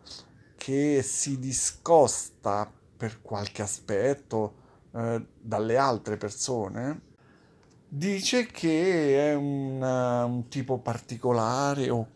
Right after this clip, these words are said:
caratteristico, anche un tipo originale. Tipo Giovanni è un tipo un po' sui generis, lo devi conoscere.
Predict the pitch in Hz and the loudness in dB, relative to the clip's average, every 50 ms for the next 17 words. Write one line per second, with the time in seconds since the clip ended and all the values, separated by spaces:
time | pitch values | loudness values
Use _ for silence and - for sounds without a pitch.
0 | - - _ - 113 110 110 107 - _ - 120 107 113 110 113 131 127 123 - | -20 -14 _ -2 -2 -2 -2 -4 -6 _ -2 0 0 0 0 -2 -2 -2 -2 -4
1 | - - 131 117 - 127 123 120 110 110 113 113 104 - 113 113 113 104 - 123 | -4 -6 -10 -4 0 2 4 4 4 4 2 2 0 0 0 0 0 0 -2 -6
2 | 117 - 110 113 123 127 117 120 113 107 113 123 113 107 95 95 101 101 95 104 | -4 -4 -2 0 0 0 0 -2 -2 2 2 2 2 2 0 0 0 -2 -2 -2
3 | 110 110 113 113 - - - - - - - - - - - - - - - - | -2 -2 -4 -6 -8 -14 -20 -20 -20 -20 -20 -20 -20 -20 -20 -20 -20 -20 -20 -20
4 | - - _ - - _ _ _ _ - - 117 113 - _ - 110 110 101 98 | -20 -20 _ -20 -20 _ _ _ _ -20 -18 -18 -18 -14 _ -10 -4 -4 -4 -4
5 | 98 110 110 107 107 113 117 113 110 107 104 104 104 107 107 107 - - - 127 | -2 -2 0 0 0 0 0 -2 -4 -2 -2 -2 -2 -2 -4 -6 -8 -8 -8 -8
6 | 127 113 - 120 117 117 123 156 180 - - 240 226 - - 160 131 107 92 107 | -6 -2 0 0 2 2 0 -4 -2 2 2 2 2 2 -2 -2 -2 -2 0 0
7 | 101 95 95 98 98 101 101 104 107 104 - - - 131 147 165 180 208 226 214 | 0 0 0 -2 -4 -4 -6 -6 -6 -6 -6 -4 -4 -4 -4 -4 -4 -2 -4 -4
8 | 208 196 131 110 95 95 92 - - 92 - - - - | -2 -2 -2 -2 -2 -4 -6 -8 -10 -10 -12 -12 -14 -16